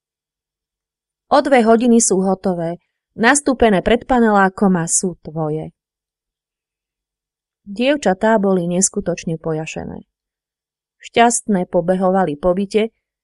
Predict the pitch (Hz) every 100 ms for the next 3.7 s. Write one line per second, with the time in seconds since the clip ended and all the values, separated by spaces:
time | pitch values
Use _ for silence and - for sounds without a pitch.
0 | _ _ _ _ _ 196 180 180 190 202
1 | 180 170 180 170 175 185 165 156 180 185
2 | - 170 160 160 160 156 156 147 160 170
3 | 156 156 - - 156 156 160